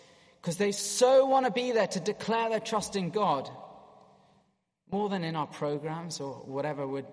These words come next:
we busy ourselves with at church. Imagine in the battles we face, I think we'd be more Christ-like in our sufferings.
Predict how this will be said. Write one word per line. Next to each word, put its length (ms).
we 180
busy 240
ourselves 380
with 100
at 160
church. 440
Imagine 420
in 100
the 60
battles 420
we 120
face, 300
I 100
think 160
we'd 200
be 360
more 240
Christ-like 720
in 80
our 120
sufferings. 760